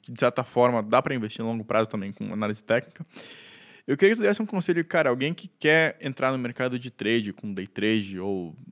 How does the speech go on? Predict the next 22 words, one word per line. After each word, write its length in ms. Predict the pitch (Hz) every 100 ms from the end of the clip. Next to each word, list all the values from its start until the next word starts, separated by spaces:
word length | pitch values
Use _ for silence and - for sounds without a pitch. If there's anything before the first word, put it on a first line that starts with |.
| - - -
um 80 | 110
trade 320 | - 127 123
pra 140 | -
longo 200 | 120 107
prazo, 380 | 98 117 123 110
começar, 300 | 117 104 110
sei 120 | 107
lá, 80 | 107
eu, 320 | 110 107 98 -
analisando 460 | - 117 117 120 127
no 40 |
final 340 | 120 - 127 120
de 60 |
semana, 420 | - 107 117 127 131 - - -
o 60 | -
que 100 | -
que 80 | 202
essa 140 | 202
pessoa 280 | - 185 139
precisa 380 | 147 135 127 131
ter 280 | - 113 117
pra 140 | -